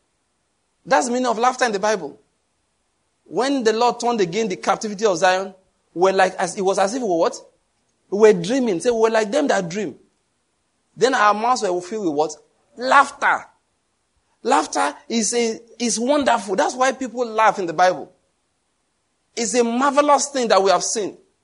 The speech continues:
When God said to Abraham that you will be a child, uh, your s-, wife will be a child. When he said to Sarah, "You are going to conceive and be a child," and she was that old, that was why she laughed. She was not mocking God.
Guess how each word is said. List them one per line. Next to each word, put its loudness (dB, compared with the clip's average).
When 0
God 4
said 0
to 2
Abraham 0
that 2
you -6
will -6
be 0
a 6
child, 0
uh, -8
your 2
s-, -8
wife 2
will -6
be -2
a 0
child. -2
When 0
he 2
said 0
to -4
Sarah, 2
"You 0
are 2
going -2
to -2
conceive -6
and 2
be 0
a -2
child," -2
and -2
she -8
was -2
that 2
old, -6
that 4
was 2
why 4
she -2
laughed. 4
She -6
was 4
not 2
mocking -2
God. 0